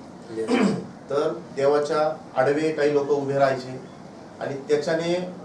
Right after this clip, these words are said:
Speaker 2: जे लाईनमध्ये मी सांगितलं तीन सेकंदामध्ये, म्हणजे जर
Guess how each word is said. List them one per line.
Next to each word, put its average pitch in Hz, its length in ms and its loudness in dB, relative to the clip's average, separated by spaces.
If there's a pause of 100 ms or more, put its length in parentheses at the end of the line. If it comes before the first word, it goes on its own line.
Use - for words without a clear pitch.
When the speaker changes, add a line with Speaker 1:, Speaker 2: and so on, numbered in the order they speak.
(380)
Speaker 2:
जे 165 160 0
लाईनमध्ये 180 440 6
मी 180 120 0
सांगितलं 170 360 2
तीन 175 220 0
सेकंदामध्ये, 156 720 2
म्हणजे 139 240 -2
जर 175 180 4